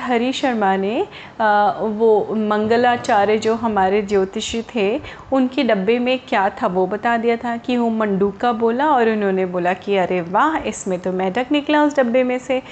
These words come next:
और, अ, उस, उस डब्बे में से मेढक निकला और हमारे पंडित हरि शर्मा और की किस्मत का भी डब्बा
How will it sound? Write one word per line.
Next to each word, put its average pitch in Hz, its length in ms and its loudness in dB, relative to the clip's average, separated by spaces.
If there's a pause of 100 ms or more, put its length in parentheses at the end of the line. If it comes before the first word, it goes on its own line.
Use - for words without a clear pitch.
(320)
और, 247 400 4
अ, 196 240 4 (320)
उस, 262 200 0
उस 214 520 0
डब्बे 196 400 2
में 277 160 2
से 294 180 0
मेढक 233 400 2 (100)
निकला 311 380 2
और 233 340 2
हमारे 233 640 2 (380)
पंडित 240 440 0
हरि 233 240 2
शर्मा 220 500 0
और 214 400 0
की 247 140 -2
किस्मत 208 520 -4
का 196 180 0
भी 233 160 0
डब्बा 202 480 -2